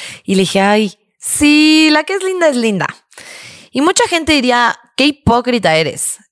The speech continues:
Y la verdad es que no es eso. O sea, la razón por la que lo hice fue porque dije, A ver, la pobre mujer no se puede ir a cambiar a su casa. Esta madre está lejísimos.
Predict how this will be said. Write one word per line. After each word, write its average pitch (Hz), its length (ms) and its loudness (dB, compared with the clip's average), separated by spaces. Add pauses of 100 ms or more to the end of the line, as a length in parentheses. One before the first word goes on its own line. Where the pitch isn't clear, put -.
Y 233 360 2
la 226 140 2
verdad 247 180 0
es 370 100 -6
que 294 140 -6
no 254 320 2
es 277 220 0
eso. 208 360 2
O 160 60 -2
sea, 196 140 0
la 202 140 2
razón 202 280 -2
por 285 160 0
la 233 80 0
que 175 140 -2
lo 170 100 2
hice 190 240 2
fue 202 160 -2
porque 190 220 -2
dije, 180 180 0
A 190 60 2
ver, 208 180 0 (300)
la 220 160 -2
pobre 302 240 0
mujer 214 340 0
no 220 140 0
se 196 160 -2
puede 202 320 2
ir 202 120 2
a 196 60 0
cambiar 170 320 -2
a 190 80 2
su 190 140 -8
casa. 185 380 -2
Esta 202 240 -4
madre 196 280 -2
está 185 220 -2
lejísimos. 180 680 0